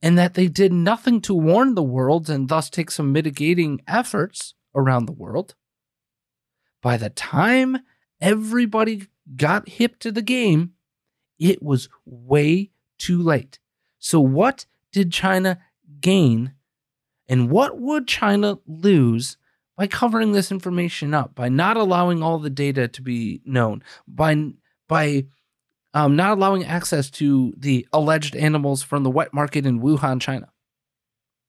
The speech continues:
How are all these things <clears throat> happening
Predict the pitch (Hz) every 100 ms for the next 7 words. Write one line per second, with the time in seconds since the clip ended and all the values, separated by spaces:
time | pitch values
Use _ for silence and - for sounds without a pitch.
0 | _ _ _ _ _ _ _ _ _ _
1 | _ _ _ _ _ _ _ _ _ _
2 | _ _ _ _ _ _ _ _ _ _
3 | _ _ _ _ _ _ - _ _ -
4 | 269 302 262 269 285 285 190 233 233 -
5 | 214 151 110 - - - 156 135 135 147
6 | 107 - _ _ _ _ _ _ _ _
7 | _ _ _ _ _ _ _ _ _ _
8 | _ 165 175 151 143 131